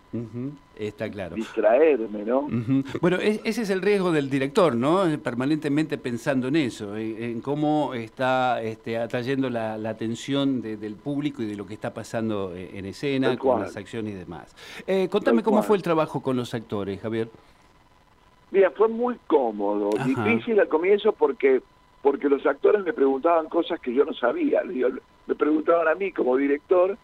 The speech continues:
Speaker 1: Sí.
Speaker 2: cosas que yo que tenía que responderlas como autor.
Speaker 1: Ajá.
Speaker 2: Y el autor no las sabía, pero era necesidad de ellos, porque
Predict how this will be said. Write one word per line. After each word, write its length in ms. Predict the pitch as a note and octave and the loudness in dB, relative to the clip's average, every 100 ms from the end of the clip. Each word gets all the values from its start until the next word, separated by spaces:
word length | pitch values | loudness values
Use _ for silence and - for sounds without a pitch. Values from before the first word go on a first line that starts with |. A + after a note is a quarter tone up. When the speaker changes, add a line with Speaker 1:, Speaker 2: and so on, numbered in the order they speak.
| - | -14
Speaker 1:
Sí. 260 | - C3 | -6 -2
Speaker 2:
cosas 300 | B2+ E3+ F#3 | 0 0 0
que 140 | C#3+ B2+ | -2 0
yo 100 | D#3 D#3 _ _ _ _ _ _ - - | 0 -2 _ _ _ _ _ _ -20 -10
que 120 | C#3+ | -4
tenía 260 | C3+ D#3 E3 | -2 0 2
que 100 | C#3+ | 2
responderlas 520 | C3 B2+ C3+ D#3+ D3+ | 0 0 2 2 2
como 220 | C3 A#2+ | 0 0
autor. 580 | A#2 - F#3+ E3+ A2 - _ _ | 0 2 4 4 2 -6 _ _
Speaker 1:
Ajá. 360 | D#3+ E3 B2 A#2+ | -8 -6 -6 -2
Speaker 2:
Y 140 | D3+ | 4
el 100 | D3+ | 6
autor 420 | D3+ D3+ - A3 G#3 | 6 4 2 2 2
no 140 | G3 | 2
las 160 | F#3+ E3+ | 4 4
sabía, 320 | E3 G3+ G3 | 2 4 2
pero 220 | - E3 | 2 0
era 100 | F#3 | 2
necesidad 640 | F3 C#3+ - B2 C3+ D#3 F3 | 2 -2 -4 -6 0 2 4
de 260 | F3+ F3+ | 6 6
ellos, 220 | C3+ C3+ D#3+ | 6 2 0
porque 400 | - G2+ - A2 | -6 -8 -6 -6